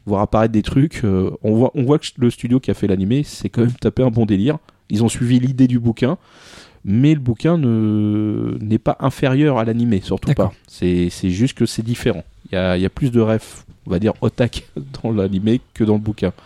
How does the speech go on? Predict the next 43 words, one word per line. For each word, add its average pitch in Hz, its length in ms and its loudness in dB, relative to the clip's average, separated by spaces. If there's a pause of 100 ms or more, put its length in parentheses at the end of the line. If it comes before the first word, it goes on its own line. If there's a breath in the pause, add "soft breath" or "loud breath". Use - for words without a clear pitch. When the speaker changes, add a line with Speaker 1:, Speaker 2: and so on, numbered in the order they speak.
(380 soft breath)
Speaker 1:
Mais, 107 240 2
euh, 135 80 4
je - 80 -4
pense 131 200 0
qu'on - 160 -6
va 101 120 0
en 98 40 2
découvrir 110 380 0
des 101 80 0
références. 92 400 -2
Là, 110 80 2
c'était - 240 -6
le, 95 80 -4
que - 100 -2
le 90 60 0
premier - 320 -4
tome. 104 180 -6 (340 soft breath)
Je - 80 -10
pense 107 140 -8
que - 80 -8
ça 98 140 -4
va 85 40 0
venir 104 140 -2
par 87 140 -4
la 92 80 0
suite. - 260 -8 (280 soft breath)
Speaker 2:
Très 233 140 0
bien. 117 120 0 (840 soft breath)
Donc, 131 220 2
Bimbo 170 340 4
Gamiga, 151 640 2
le 156 160 4
tome 143 280 0 (120)
un 185 160 2 (100)
chez - 240 -2
Tonkam. 175 560 2
Donc, 135 160 -8
comme 156 160 2
tu - 100 -6
le - 60 -8
disais, 131 160 6
six 170 220 -2
quatre-vingt-dix-neuf. 135 720 2